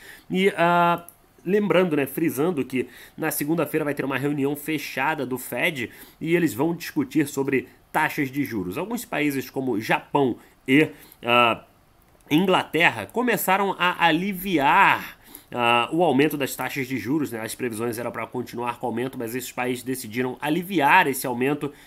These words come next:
e isso gerou um repique a curto prazo nos cenários internacionais. Porque, olha só, a gente teve esse repique aqui, nessa movimentação de repique do mercado internacional,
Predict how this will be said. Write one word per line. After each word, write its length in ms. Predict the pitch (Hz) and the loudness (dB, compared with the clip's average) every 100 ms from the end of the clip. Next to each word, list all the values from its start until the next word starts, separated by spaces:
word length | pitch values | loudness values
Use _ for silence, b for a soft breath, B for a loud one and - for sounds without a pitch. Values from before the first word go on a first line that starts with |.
| B | B
e 100 | 175 | -2
isso 220 | 175 196 | 0 0
gerou 360 | 175 165 156 139 | 0 2 2 2
um 100 | 165 | 0
repique 480 | 160 170 175 170 151 | 0 -2 -6 -8 -10
a 100 | 147 | -8
curto 320 | - 175 170 | -4 -4 -4
prazo 360 | 160 151 151 156 B - | -2 -2 -2 -8 B -6
nos 180 | 196 | -4
cenários 440 | 180 175 156 156 151 | -2 -2 0 -2 -4
internacionais. 680 | 156 151 151 151 147 117 104 | -4 -4 -4 -6 -6 -6 -6
Porque, 300 | - 147 123 | -6 -6 -6
olha 140 | 107 | -8
só, 140 | - 101 | -8 -8
a 40 | |
gente 200 | 104 - | -8 -8
teve 180 | 113 117 | -8 -6
esse 220 | 135 - | -6 -4
repique 380 | 123 127 131 123 | -4 -4 -6 -6
aqui, 260 | 101 123 123 B B | -6 -6 -8 B B
nessa 300 | 110 127 127 | -2 -2 -2
movimentação 500 | 117 117 113 107 113 | -6 -6 -8 -8 -10
de 80 | 107 | -8
repique 440 | 110 - 160 - | -10 -6 -6 -4
do 120 | 101 | -6
mercado 380 | 101 98 - 98 | -4 -6 -10 -8
internacional, 720 | 98 98 101 104 110 107 170 | -8 -8 -8 -10 -8 -6 -6